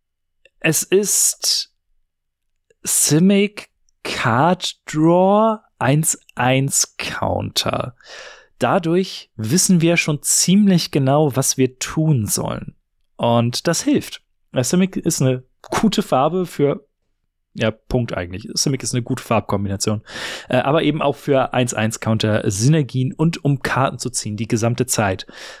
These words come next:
Und Toothy wird irgendwann sehr groß. Pier hilft dabei, dass er noch größer wird. Wenn er sterben sollte, ziehen wir auf einmal ganz viele Karten. Das heißt, überall gibt es kleine Zahnräder, die schon alleine nur in der Command Zone liegen,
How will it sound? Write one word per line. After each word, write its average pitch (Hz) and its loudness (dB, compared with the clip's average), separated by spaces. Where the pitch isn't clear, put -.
Und - -2
Toothy 165 2
wird 139 0
irgendwann 135 2
sehr 131 0
groß. - 0
Pier 151 2
hilft 135 0
dabei, 139 2
dass 135 -2
er 165 2
noch 110 -4
größer 113 0
wird. 104 0
Wenn 165 2
er 170 2
sterben 131 0
sollte, 127 2
ziehen 151 0
wir 170 2
auf 131 -8
einmal 123 -4
ganz 135 0
viele 165 0
Karten. 107 -4
Das 123 -2
heißt, 139 -2
überall 180 0
gibt - -4
es - 0
kleine 175 2
Zahnräder, 139 2
die 127 2
schon - 0
alleine 143 2
nur 143 2
in 160 2
der 131 2
Command 120 0
Zone 101 0
liegen, 101 -2